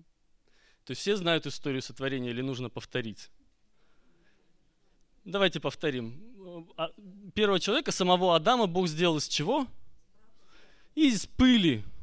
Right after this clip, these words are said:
Да, сделал из пыли. А женщину сделал из чего? Из ребра, из кости.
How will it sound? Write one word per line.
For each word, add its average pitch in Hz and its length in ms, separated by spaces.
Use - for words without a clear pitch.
Да, 123 340
сделал 220 340
из - 140
пыли. 113 400
А 139 120
женщину 269 420
сделал 240 300
из - 80
чего? 226 340
Из 269 220
ребра, 170 340
из 175 140
кости. 156 400